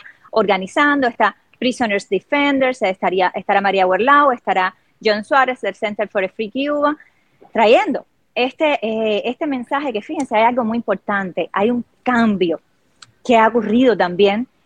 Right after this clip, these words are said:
en estos dos años. El más importante de ellos fue el pueblo cubano, y el pueblo cubano gritando, "No tenemos miedo", en las calles cubanas, a pesar del terror. Pero hay otro, y es que en la comunidad internacional,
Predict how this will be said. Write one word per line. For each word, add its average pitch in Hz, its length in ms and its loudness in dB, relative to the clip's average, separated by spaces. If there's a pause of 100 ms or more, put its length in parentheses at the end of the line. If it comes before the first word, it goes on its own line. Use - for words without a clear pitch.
(100)
en 233 340 2
estos 220 460 -2
dos 202 300 -2
años. 185 320 -2
El 208 80 0
más 294 160 2
importante 269 500 0
de 233 280 2
ellos 277 180 2 (100)
fue 233 120 0
el 226 100 -2
pueblo 214 320 2
cubano, 175 460 -2 (120)
y 180 60 -6
el 180 80 -2
pueblo 214 320 2
cubano 208 440 0 (260)
gritando, 196 500 -2
"No 196 240 -2
tenemos 202 380 -4
miedo", 185 340 0 (260)
en 190 160 -2
las - 140 0
calles 185 380 0
cubanas, 202 360 2
a 185 80 2
pesar 196 440 -2
del 180 240 0
terror. 180 420 -4 (240)
Pero 285 220 4
hay 277 160 4
otro, 160 260 -4 (320)
y 247 160 2
es 285 160 2 (160)
que 254 460 0 (1000)
en 233 120 -2
la 233 100 4
comunidad 226 280 -4
internacional, 247 520 -4